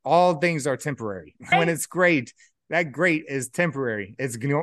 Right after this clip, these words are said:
Speaker 1: it's gonna be not great again. Then it's gonna be great. Entrepreneurship is a roller coaster. And
Speaker 2: Yeah.
Speaker 1: sometimes you're at the peak of the roller coaster. Sometimes you're at the bottom. And it's nonstop. Resiliency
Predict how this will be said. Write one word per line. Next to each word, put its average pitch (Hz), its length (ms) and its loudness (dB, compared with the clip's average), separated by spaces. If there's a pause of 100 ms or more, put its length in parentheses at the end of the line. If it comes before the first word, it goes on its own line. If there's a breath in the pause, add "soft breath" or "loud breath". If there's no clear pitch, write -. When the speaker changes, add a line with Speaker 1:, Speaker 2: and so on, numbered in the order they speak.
Speaker 1:
it's 143 160 -4
gonna 175 180 2
be 165 140 2
not 156 280 -2
great 165 320 -2
again. 147 440 -4 (260 loud breath)
Then 127 120 -6
it's 131 100 -6
gonna 165 180 -2
be 156 120 0
great. 147 320 0
Entrepreneurship 160 880 -2 (440 soft breath)
is 135 160 -4
a 131 80 -4
roller 135 340 2
coaster. 113 540 -12
And 131 100 -10
Speaker 2:
Yeah. 123 40 -6
Speaker 1:
sometimes 160 680 -2
you're 151 120 0
at 147 120 -4
the 120 80 -8
peak 185 440 -6 (300 soft breath)
of 160 140 -4
the 147 80 -6
roller 175 260 2
coaster. 170 400 -2
Sometimes 160 560 -6
you're 147 80 -2
at 131 80 -4
the 101 240 -12
bottom. 120 480 -4
And 117 120 -2
it's 120 300 -6
nonstop. 123 540 -4
Resiliency 127 800 0